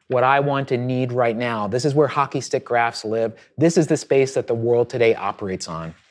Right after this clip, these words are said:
This is the part of us that's hungry, that needs security, that's looking for immediate gratification, which we all have, and is hugely important, hugely important. But there's also, in the bottom right, there is future me,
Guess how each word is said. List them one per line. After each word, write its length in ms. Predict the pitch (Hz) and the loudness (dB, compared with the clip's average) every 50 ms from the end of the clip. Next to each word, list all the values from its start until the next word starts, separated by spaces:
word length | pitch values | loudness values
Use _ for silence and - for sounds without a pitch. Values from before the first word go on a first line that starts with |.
| _ _ _ _ | _ _ _ _
This 140 | - 196 - | -4 0 0
is 20 | |
the 60 | 190 | 0
part 220 | 170 - 156 143 143 | 2 2 2 2 4
of 100 | 135 135 | 2 2
us 120 | 131 127 | 0 0
that's 200 | - 139 135 - | 0 -2 -2 -2
hungry, 540 | - 143 143 143 131 131 135 135 131 131 135 | -2 -2 -2 0 0 0 2 2 2 2 2
that 260 | 123 131 127 127 107 | 4 4 2 2 2
needs 180 | 143 139 135 - | 0 -4 -4 -4
security, 800 | - 147 - - - 127 127 131 131 127 127 127 127 127 131 - _ _ - _ _ - | -6 -8 -6 -4 -2 0 0 0 2 2 2 0 0 -2 -4 -6 _ _ -20 _ _ -4
that's 220 | 139 135 - - | -4 -2 0 2
looking 260 | 143 143 - 151 143 | 2 2 2 0 -2
for 300 | 131 - 143 127 127 - | -2 0 0 0 0 0
immediate 400 | - 131 131 135 139 139 143 131 | -2 -4 -2 0 2 2 2 0
gratification, 800 | 107 - 120 117 117 113 107 - - 120 117 110 - 123 117 120 123 | 2 0 0 0 -2 -4 -8 -6 -4 -2 -2 -2 -2 -4 -4 -2 -2
which 180 | 139 139 - | -2 -2 0
we 100 | - 143 | 2 4
all 160 | 151 160 170 160 | 6 6 4 4
have, 280 | 156 147 143 143 139 | 2 0 0 2 2
and 80 | 147 151 | 0 0
is 160 | 143 - - _ - | -2 -6 -10 _ -14
hugely 400 | - - 185 208 175 190 180 170 | -4 2 2 4 6 6 4 4
important, 420 | 165 160 180 170 143 95 80 - | 4 4 4 4 2 2 -2 -8
hugely 360 | - - 185 175 - 165 151 | -4 -2 -2 0 0 0 0
important. 340 | 139 - 147 127 113 98 - _ _ _ _ _ - - - - - - _ | 0 0 -2 -2 -2 -4 -8 _ _ _ _ _ -20 -20 -20 -20 -20 -12 _
But 80 | - 151 | 4 6
there's 160 | 190 170 156 | 6 6 8
also, 560 | 175 190 233 226 - 202 190 190 180 185 - - _ _ _ _ | 6 6 4 4 4 4 6 4 4 0 -4 -18 _ _ _ _
in 160 | - 139 143 | -4 -2 2
the 80 | 143 143 | 2 2
bottom 400 | 131 - 147 151 156 160 160 151 | 4 4 4 4 4 4 2 2
right, 360 | 143 151 160 180 185 - - | 2 2 2 0 -2 -2 -2
there 200 | 127 151 156 156 | 2 4 4 4
is 140 | 151 143 - - _ | 4 2 -2 -12 _
future 420 | - - - 214 254 - - - 123 | -8 0 2 2 2 4 4 2 2
me, 300 | 110 90 85 80 80 | 2 0 -4 -6 -10